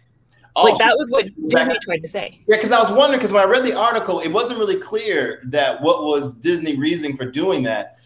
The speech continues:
Speaker 1: So they're gonna try to throw her under the bus saying that, "Hey, you, you know, you're pretty, uh, you're being selfish."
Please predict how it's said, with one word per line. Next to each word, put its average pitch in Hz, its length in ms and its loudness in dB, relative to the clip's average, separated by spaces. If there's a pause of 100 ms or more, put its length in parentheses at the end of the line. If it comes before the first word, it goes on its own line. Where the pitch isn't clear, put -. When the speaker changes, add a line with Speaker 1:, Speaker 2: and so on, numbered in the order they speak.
(100)
Speaker 1:
So - 100 -4
they're 147 80 2
gonna 156 140 0
try 160 160 6
to 151 60 -2
throw 156 100 0
her 151 120 4
under 131 120 2
the 127 60 -4
bus 151 320 2
saying 127 320 2
that, 120 180 4
"Hey, 131 300 2
you, 113 180 -18
you 120 100 -16
know, 117 80 -6
you're 117 140 -4
pretty, 120 340 -4
uh, 110 120 0
you're 113 100 -12
being 127 180 0
selfish." 139 680 -2